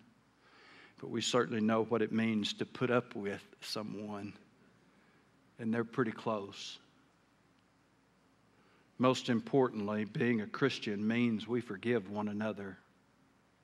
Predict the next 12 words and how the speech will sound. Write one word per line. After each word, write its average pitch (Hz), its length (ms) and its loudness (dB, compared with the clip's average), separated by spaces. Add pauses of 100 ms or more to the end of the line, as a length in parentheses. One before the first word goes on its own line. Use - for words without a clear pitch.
(1300)
God 139 240 10
never 143 260 8
intended 135 460 4
us 120 220 0
to 127 100 -2
live 123 320 4
without 131 360 2
forgiveness. 107 600 2
We 135 220 4
have 135 260 4
been 131 220 4
forgiven, 113 600 0